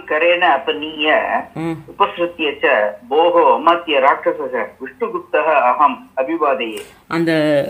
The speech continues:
Speaker 2: இதை வந்து ஜவனிகாவை தள்ளிட்டு அமாத்திய ராட்சசன் கிட்ட போய், "விஷ்ணுகுப்தக, உனக்கு நமஸ்காரம்" அப்படின்னு சொல்றார்.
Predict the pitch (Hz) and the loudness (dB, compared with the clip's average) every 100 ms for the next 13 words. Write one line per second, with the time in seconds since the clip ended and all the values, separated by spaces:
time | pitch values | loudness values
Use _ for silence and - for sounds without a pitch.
0 | - - - - 190 208 185 196 185 190 | -8 -20 -8 -4 0 0 0 0 0 0
1 | 233 208 185 175 175 202 214 254 339 - | 2 2 2 0 0 0 0 0 -2 -8
2 | _ _ 190 196 196 170 165 196 190 160 | _ _ -2 0 2 0 0 -4 -4 -4
3 | 156 151 151 170 226 160 185 165 156 160 | -6 -6 -2 -2 0 -2 -2 -2 -2 2
4 | 175 233 175 143 131 147 160 156 131 131 | 4 4 0 -2 -2 0 2 4 4 0
5 | - 135 127 139 156 135 127 127 127 127 | 2 2 2 -2 -2 -2 0 2 2 2